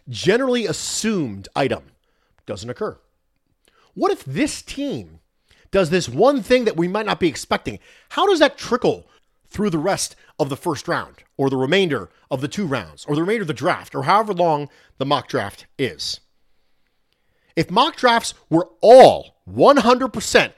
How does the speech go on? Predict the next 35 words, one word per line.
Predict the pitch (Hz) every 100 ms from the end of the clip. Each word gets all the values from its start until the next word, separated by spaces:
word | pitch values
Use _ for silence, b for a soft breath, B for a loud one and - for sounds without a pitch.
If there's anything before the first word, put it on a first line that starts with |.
| b b
intended | 160 143 202 226 240 -
to |
be | - 208
predictive | - 180 170 - 95 - - _ _ _ _ _ _ _ -
in | 175 -
all | 226 277 311
iterations, | 294 240 170 - 78 - - - _ _ _ _ _ -
then | 165
they | 170
would | 175 147 113
never | 127 151 175 202 233
change | - - 196 131 95 90 - - b b b -
unless | 151 147 131 -
insider | 156 185 190 214 185 180
information | 160 165 170 151 139 131 135
was | 120 107
received. | 113 - 165 98 - - B B B B B
And | 165
in | 156
many | 156 226
cases, | - 175 170 254 254 - b b b b b b
the | 170
people | 214 247 208
who | 214
are | 185
completing | 180 - 254 240
the | 180
mock | 160 -
drafts | 170 151 - b b b
don't | - 214 226
have | - 240 262 190 175
insider | 185 190 208 180 185
information | 185 185 180 214 - 165
this | 143 170 -
early, | 254 269 139 117